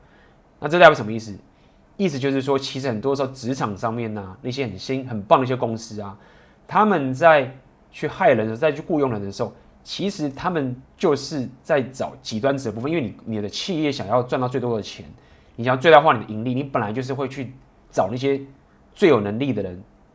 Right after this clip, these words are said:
在人格特质最突出的那些人来去当做你的，呃，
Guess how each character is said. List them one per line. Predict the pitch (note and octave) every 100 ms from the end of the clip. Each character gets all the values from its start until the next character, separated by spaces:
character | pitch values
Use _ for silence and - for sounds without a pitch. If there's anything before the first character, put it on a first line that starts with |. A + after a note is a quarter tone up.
| _
在 | - D#3
人 | C3
格 | B2+
特 | C3 D#3
质 | B2
最 | - D#3+ A2+
突 | - A#2+ B2
出 | C#3+
的 |
那 | A#2+
些 | B2+
人 | A2 F#2
来 | F#2+
去 | B2+
当 | B2+ A2+
做 | A#2+ A#2
你 | F#2 D#2+ -
的， | F#2+ D2+ _ _ _ _ _ _ _ _ _ _ -
呃， | F#2+ F#2